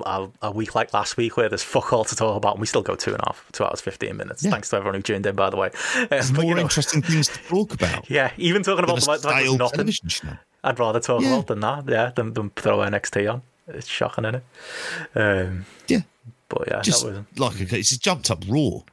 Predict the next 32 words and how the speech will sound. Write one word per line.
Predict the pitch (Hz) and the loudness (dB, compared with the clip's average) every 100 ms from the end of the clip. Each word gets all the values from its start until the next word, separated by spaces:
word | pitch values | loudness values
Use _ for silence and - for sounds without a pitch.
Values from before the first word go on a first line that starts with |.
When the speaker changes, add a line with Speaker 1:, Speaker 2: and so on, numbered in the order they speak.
| _ - | _ -6
Speaker 2:
as | 107 95 | -2 2
Speaker 1:
Mm. | |
Speaker 2:
far | 98 | 2
as | 87 | 2
I | 92 98 | 0 0
can | - 76 | -4 -6
tell. | - 71 90 - | -8 -6 -10 -8
I | - | -4
mean, | 104 104 | 0 2
and | 107 | 0
it's | 110 | 0
Speaker 1:
Mm. | - | 0
Speaker 2:
the | - | 0
same | 82 80 | 0 -2
really | 85 87 87 | -4 -4 -4
for | - 104 | 0 2
all | 127 | 4
of | 95 | 2
their | 82 76 | -2 -2
programs. | - 78 76 78 76 - - - - - - | -2 -4 -10 -10 -10 -12 -16 -20 -20 -10 -2
And | 143 | 0
that's | 131 - | 2 0
really | 92 95 85 | 2 2 0
the | 78 | -4
killer, | - - 73 76 - _ - | -8 -10 -10 -12 -18 _ -4
is | 90 | -2
the | - | -2
fact | - 95 | -4 -4
that | - | -4
it | 90 - | -6 -4
fits | - 104 - - | -4 -2 -2 0
in | 92 85 76 | 2 0 -4